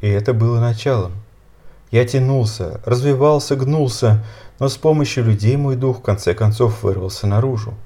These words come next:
Я стал свободен. Я действовал, ослабевал, уходил в себя, молился, снова действовал,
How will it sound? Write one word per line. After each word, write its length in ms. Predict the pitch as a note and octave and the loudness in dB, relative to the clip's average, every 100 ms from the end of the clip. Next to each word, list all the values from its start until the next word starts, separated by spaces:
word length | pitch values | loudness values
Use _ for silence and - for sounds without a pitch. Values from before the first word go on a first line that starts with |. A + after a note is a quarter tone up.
| - _ _ - | -20 _ _ -10
Я 300 | G2 G#2 C3 | 0 2 2
стал 400 | - C#3+ C3+ B2+ - | -2 -4 -4 -8 -20
свободен. 720 | - - G2+ A2 G#2+ F#2+ - F2 - - - - - - - - - | -18 -14 0 0 2 -2 -4 -14 -18 -20 -20 -20 -20 -20 -20 -20 -16
Я 160 | - G#2 | 0 2
действовал, 640 | G2+ B2+ A2+ - F#2 F#2 - - - - | 4 0 0 -4 -8 -8 -14 -20 -20 -2
ослабевал, 800 | B2 B2+ D3 C3 A2+ F#2 F#2 G#2 - B2 | -2 2 2 2 4 2 0 -10 -12 -6
уходил 400 | A#2+ D3+ E3 D3 | 2 2 2 -4
в 60 | |
себя, 560 | - D3+ A2 G#2 F2+ F2 - - | -6 -2 2 2 2 -8 -16 -4
молился, 640 | G2+ F#2 A#2+ C3 G#2+ G#2 | -2 0 2 2 0 -8
снова 420 | - - B2+ D3+ | -10 2 2 4
действовал, 640 | C#3+ C3+ A#2 - G2 G2+ | 0 -2 -2 -4 -8 -10